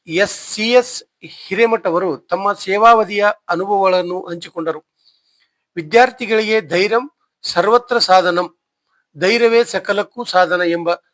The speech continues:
ಸ್ಫೂರ್ತಿದಾಯಕ ನುಡಿಗಳನ್ನು, ನುಡಿಗಳ ಮೂಲಕ ಪ್ರೇರಣೆ ನೀಡಿದರು.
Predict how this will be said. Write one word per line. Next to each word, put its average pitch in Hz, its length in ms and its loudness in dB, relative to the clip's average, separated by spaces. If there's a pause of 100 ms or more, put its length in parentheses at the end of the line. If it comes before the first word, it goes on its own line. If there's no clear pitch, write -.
ಸ್ಫೂರ್ತಿದಾಯಕ 196 840 0
ನುಡಿಗಳನ್ನು, 175 720 -2
ನುಡಿಗಳ 185 320 -4
ಮೂಲಕ 165 420 -4 (460)
ಪ್ರೇರಣೆ 202 440 2
ನೀಡಿದರು. 160 400 -2